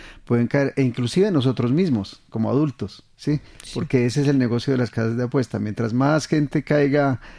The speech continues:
Speaker 1: presa de esta, <laughs> de esta adicción, pues mucho mejor para ellos, ¿no? Y es algo importante porque es un, una, una, son conversaciones familiares, ¿no? Eh, por ejemplo, hablar fluida y cotidia-, cotidianamente sobre usos, eh, digitales,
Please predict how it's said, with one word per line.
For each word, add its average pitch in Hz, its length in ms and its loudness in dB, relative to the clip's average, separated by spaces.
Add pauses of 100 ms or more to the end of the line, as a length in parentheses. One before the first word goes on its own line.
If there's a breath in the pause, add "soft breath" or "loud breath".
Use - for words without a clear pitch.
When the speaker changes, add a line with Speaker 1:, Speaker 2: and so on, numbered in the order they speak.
(280 loud breath)
Speaker 1:
presa 139 500 4
de 127 160 4
esta, 143 460 2 (140)
<laughs> - 140 -20
de 127 80 2
esta 135 300 0
adicción, 143 400 2
pues 143 160 2
mucho 120 280 2
mejor 117 280 2
para 123 200 2
ellos, 95 280 -2
¿no? 147 160 2 (420 loud breath)
Y 156 80 4
es 160 100 4
algo 185 180 4
importante 156 520 2
porque 151 320 -2
es - 180 -4
un, 170 440 0
una, 160 400 2
una, 156 240 2
son 147 440 0
conversaciones 151 800 0
familiares, 120 720 0
¿no? 160 220 -4 (480 loud breath)
Eh, 123 160 2
por 117 200 0
ejemplo, 120 280 2
hablar 131 260 4
fluida 139 360 2
y 135 60 0
cotidia-, 120 680 0
cotidianamente 131 800 2
sobre 117 320 2
usos, 123 480 -2 (380 loud breath)
eh, 113 340 2
digitales, 117 840 -2